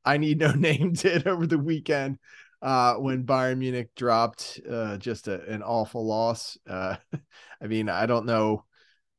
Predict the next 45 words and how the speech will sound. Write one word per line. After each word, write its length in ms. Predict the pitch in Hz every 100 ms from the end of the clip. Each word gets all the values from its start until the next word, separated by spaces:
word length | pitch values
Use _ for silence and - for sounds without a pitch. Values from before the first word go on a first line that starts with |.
| _
I, 280 | 104 92 123
I 20 |
don't 140 | 156 160
know 100 | 156
what 140 | 160
else 260 | 151 147 143
we 120 | 143
can 180 | 143 135
say 260 | 147 131
about 300 | 127 123 117
that 240 | 123 120 117
that 120 | 113
hasn't 360 | 120 113 117
already 400 | 104 110 113 113
been 280 | 113 107 104
said. 520 | 98 120 104 98 98
Uh, 460 | 90 87 92 87 90
losing 400 | 120 131 107 113
to 100 | 110
Mainz 440 | 107 98 101 92 -
three 240 | 107 104
one 480 | 98 92 92 90 92
was, 320 | 90 85 -
was 160 | 95 90
not 200 | 110 95
a 40 |
good 220 | 95 101 90
look. 420 | 95 92 90 - _ _ _ _ _
But, 160 | 113 113
uh, 120 | 113
I'll 80 | 165
try 260 | - 214 214
and 140 | 170
keep 260 | - 185 180
it, 200 | 160 147
uh, 340 | 143 139 131 131 _ 151
rated 340 | 156 151 135
P 220 | - 175
G 300 | 147 160 165
on 200 | 160 160
this 240 | 160 160 -
for 140 | 160
now. 480 | 160 160 160 160 160 -
<laughs> 0 | 139 - - - - 175 156 -
Uh, 260 | 131 127